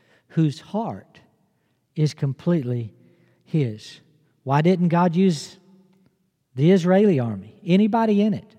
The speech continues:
I mean, anybody in it may say, "I wish I was as big and strong and tough as Goliath. I'd take him on," but it, nobody was. Why didn't they use, God use Saul?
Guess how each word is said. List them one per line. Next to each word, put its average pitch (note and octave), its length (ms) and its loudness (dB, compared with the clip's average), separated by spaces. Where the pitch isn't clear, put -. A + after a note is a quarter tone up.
I - 20 -8
mean, C#3+ 200 -2
anybody G3 420 2
in G#3 80 2
it E3+ 80 -4
may C#3 160 -4
say, C#3+ 120 -10
"I C#3+ 140 -2
wish F3+ 260 -2
I F3+ 120 -2
was D#3 180 -6
as A#2 140 -10
big D3 300 -2
and A#2+ 100 -8
strong D#3 400 -4
and A#2+ 100 -10
tough D#3+ 300 -4
as C#3+ 160 -2
Goliath. D3 480 -2
I'd C3 160 -2
take D#3 260 -2
him C#3 140 -4
on," F3+ 220 -6
but B2+ 120 -8
it, B2+ 120 -10
nobody C3 400 -4
was. - 720 -14
Why C3 180 -2
didn't D#3 200 0
they D#3+ 100 2
use, E3+ 340 0
God D#3+ 320 -2
use F3+ 320 0
Saul? A3 500 -8